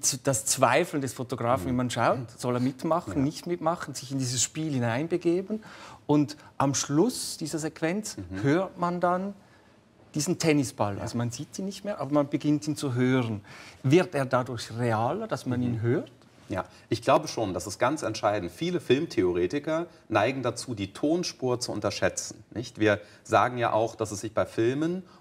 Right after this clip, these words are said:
Speaker 2: um ein bewegtes Bild hei-, äh, handelt, nicht? Das ist gerade die englische Tradition, wenn man sagt Cinema,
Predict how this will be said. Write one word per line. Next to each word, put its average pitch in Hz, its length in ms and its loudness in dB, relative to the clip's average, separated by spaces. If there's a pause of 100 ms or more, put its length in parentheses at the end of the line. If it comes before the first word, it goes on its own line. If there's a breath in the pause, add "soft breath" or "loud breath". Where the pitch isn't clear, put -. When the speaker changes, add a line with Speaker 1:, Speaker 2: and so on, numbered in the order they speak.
Speaker 2:
um 131 220 0
ein 117 240 0
bewegtes 113 460 2
Bild 107 360 2
hei-, 80 260 -6
äh, 98 180 -2
handelt, 80 480 -4
nicht? 113 220 -6
Das 104 100 -4
ist 101 100 -6
gerade 98 360 2
die 92 260 -6 (280 loud breath)
englische 95 640 0
Tradition, 85 560 -2
wenn 85 80 -2
man 87 140 -2
sagt 87 260 -2
Cinema, 113 540 -2